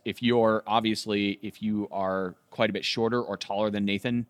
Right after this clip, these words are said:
you might extrapolate these by percentage a bit to start as a starting point. I think the rule of one for a guy your size isn't a bad place to start. Ultimately, you know, gravel bar height, they're,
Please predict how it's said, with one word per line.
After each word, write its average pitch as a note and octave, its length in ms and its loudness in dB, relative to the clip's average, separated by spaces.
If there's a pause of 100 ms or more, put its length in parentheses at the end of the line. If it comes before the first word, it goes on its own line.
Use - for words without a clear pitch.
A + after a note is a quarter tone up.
(880)
you G#2+ 260 4
might G2 340 2
extrapolate G#2+ 600 -4
these A2 180 -2
by F#2+ 160 -2
percentage A#2+ 480 2
a D3 60 4
bit E3+ 260 2
to A#2+ 140 -4
start G#2 340 8
as F#2 100 2
a F#2+ 60 -2
starting B2 440 2
point. G3+ 340 2 (420)
I A2 80 6
think E3 220 2
the C#3 100 4
rule C3+ 220 8
of A2+ 80 6
one A#2 180 6
for C3 140 4
a A2 40 0
guy A2 140 10
your G#2+ 160 6
size A2+ 500 6
isn't B2+ 280 4
a G#2+ 60 4
bad F#2+ 280 2
place G#2 280 -2
to F#2+ 100 -10
start. A2+ 500 2 (960)
Ultimately, A#2+ 840 8 (120)
you A2+ 100 2
know, G#2 440 8 (220)
gravel B2 380 6
bar A2 240 6
height, A#2+ 260 6
they're, B2+ 180 2